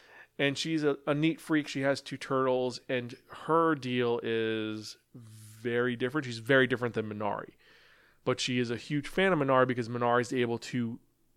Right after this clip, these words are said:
speak her mind no matter what. Someone cuts her off, she's gonna curse her out.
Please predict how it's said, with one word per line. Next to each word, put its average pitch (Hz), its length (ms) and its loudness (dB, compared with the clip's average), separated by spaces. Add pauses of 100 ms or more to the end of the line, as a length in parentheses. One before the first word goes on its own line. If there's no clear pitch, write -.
speak - 340 -4
her 127 140 0
mind 113 440 2
no 117 160 -2
matter 110 320 2
what. - 460 0 (540)
Someone 147 240 2
cuts 151 260 2
her 147 120 4
off, 143 160 6
she's 123 160 -2
gonna 123 180 2
curse 120 340 0
her 117 160 0
out. - 320 -2